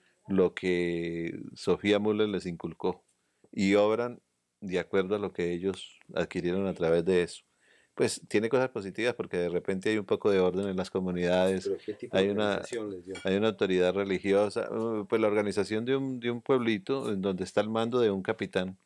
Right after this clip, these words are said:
Speaker 1: que sería el, el jefe natural de la comunidad, y todos los, lo-, los habitantes de la comunidad son muy sumisos a las órdenes del, del capitán,
Speaker 2: O sea,
Speaker 1: que a la
Speaker 2: que
Speaker 1: vez es el
Speaker 2: viene
Speaker 1: pastor.
Speaker 2: desde allá.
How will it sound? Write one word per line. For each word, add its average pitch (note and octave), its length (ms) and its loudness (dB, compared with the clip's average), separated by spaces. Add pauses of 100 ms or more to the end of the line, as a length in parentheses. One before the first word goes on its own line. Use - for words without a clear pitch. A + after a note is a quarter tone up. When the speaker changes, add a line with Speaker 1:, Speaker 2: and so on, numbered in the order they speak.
Speaker 1:
que - 120 -8
sería F#2 400 2
el, F#2 320 -6 (500)
el F2+ 160 -2
jefe G#2 260 2
natural F#2 380 -2
de G#2 80 0
la G#2 120 0
comunidad, F#2 520 -2 (520)
y A2 760 2 (100)
todos C3 320 4
los, G#2 280 -6
lo-, F#2+ 300 -8
los F2+ 200 -8
habitantes G2+ 500 -4
de A2 80 -2
la G2 100 -2
comunidad F#2 680 -4
son G2+ 220 -4
muy G#2+ 200 -2
sumisos G#2+ 540 -2
a G#2 80 2
las F#2 180 2
órdenes F#2+ 380 0
del, F2 320 -4
del F2 180 -6
capitán, F#2 540 -2 (460)
Speaker 2:
O - 40 -18
sea, A2 100 -6
Speaker 1:
que A2 120 6
a G#2 40 6
la G2+ 100 4
Speaker 2:
que G2 40 4
Speaker 1:
vez G2 160 2
es A#2+ 120 -6
el B2 80 0
Speaker 2:
viene D3+ 100 -6
Speaker 1:
pastor. G#2+ 400 0
Speaker 2:
desde E3+ 120 -12
allá. G#2+ 100 -18